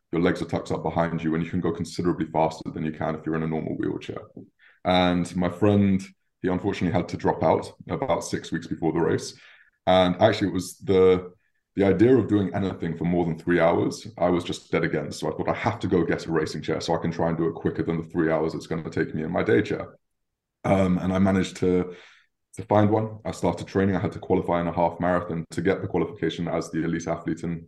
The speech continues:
in the London Marathon. And that's when I was spotted by my coach at the time, David Weir,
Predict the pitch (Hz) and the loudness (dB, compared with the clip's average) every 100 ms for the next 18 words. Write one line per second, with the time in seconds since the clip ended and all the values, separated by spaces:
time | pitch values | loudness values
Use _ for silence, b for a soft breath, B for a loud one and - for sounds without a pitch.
0 | - 90 82 87 92 87 80 80 85 104 | -8 -6 -2 -2 -2 -2 -4 -4 -8 -12
1 | b b b b 87 90 82 - 90 85 | b b b b -4 -2 -2 -2 -2 -2
2 | - 90 - 82 80 82 82 82 78 - | -2 -4 -4 -4 -2 0 0 -2 -6 -2
3 | 90 - - - 90 113 101 85 82 87 | -2 -2 -6 -4 -2 -2 0 0 0 0
4 | 98 120 | -2 -2